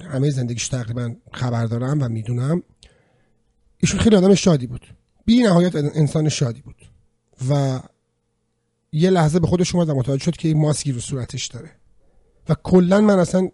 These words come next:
بهتر می‌گم صمیمی‌ترین دوستم. حالا درسته که من آمریکا بودم، اون تو ایران بود، ولی من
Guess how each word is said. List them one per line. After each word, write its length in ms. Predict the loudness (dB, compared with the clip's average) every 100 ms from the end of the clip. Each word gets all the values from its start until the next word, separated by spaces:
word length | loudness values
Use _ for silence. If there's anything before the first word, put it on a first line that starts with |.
| _ _ _ _
بهتر 220 | -6 -4 0
می‌گم 180 | 0
صمیمی‌ترین 480 | 0 -2 -2 -2 -2
دوستم. 360 | -2 -4 -8 -6
حالا 120 | -4
درسته 240 | -2 -2 0
که 60 |
من 160 | 0 -2 _ _ _ _ _ -2
آمریکا 320 | -2 0 0
بودم، 260 | 0 0
اون 200 | -2 -2
تو 120 | -2 -2
ایران 360 | 0 4 4
بود، 280 | 2 -6 -14 _ -20 -20 _ _ _ _ -6
ولی 340 | -2 0 4
من 280 | 6 4